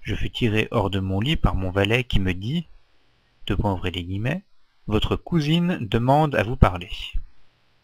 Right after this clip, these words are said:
Votre cousine demande à vous parler.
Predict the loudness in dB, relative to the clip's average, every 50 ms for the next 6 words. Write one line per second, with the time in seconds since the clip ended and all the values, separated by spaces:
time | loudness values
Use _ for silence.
0 | _ _ _ _ _ _ _ _ _ _ _ _ _ _ _ _ _ _ _ _
1 | _ -20 _ _ _ _ _ -14 -10 -4 -2 -2 -2 -2 -6 -8 -8 -10 -10 -10
2 | -14 -14 -14 -14 -14 -14 -12 -12 -12 -10 -6 -4 -4 -2 -2 -2 -2 -2 -2 -2
3 | -4 -4 -6 -6 -10 -14 -16 -14 -14 -18 -20 -20 -20 -20 -20 _ _ _ _ _
4 | _ _ _ _ 0 0 0 2 2 0 0 0 0 -2 -2 -4 -6 -8 -12 -12
5 | -14 -20 -20 -20 _ _ _ _ _ _ _ _ _ _ _ _ _ _ _ -4
6 | -2 -2 -2 -2 -4 -6 -6 0 0 0 0 0 -8 -10